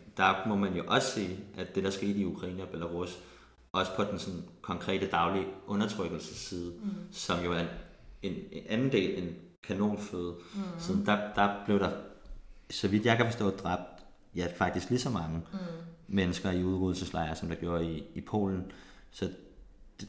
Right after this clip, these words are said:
Speaker 1: den vinkel vil jeg bare også gerne lige, ja, det er jo ikke en vinkel.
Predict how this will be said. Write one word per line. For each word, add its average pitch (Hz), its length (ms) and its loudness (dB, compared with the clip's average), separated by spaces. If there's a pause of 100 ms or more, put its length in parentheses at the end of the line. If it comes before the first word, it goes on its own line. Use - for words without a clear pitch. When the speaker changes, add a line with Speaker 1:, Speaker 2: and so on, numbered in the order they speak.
Speaker 1:
den 107 180 10
vinkel 101 300 10
vil 95 60 6
jeg 92 120 4
bare 92 200 8
også 92 120 2
gerne 92 240 2
lige, 92 420 -2 (480)
ja, - 40 -4 (100)
det 85 80 0
er - 100 -4
jo 95 60 8
ikke 95 120 6
en 98 80 4
vinkel. 101 300 4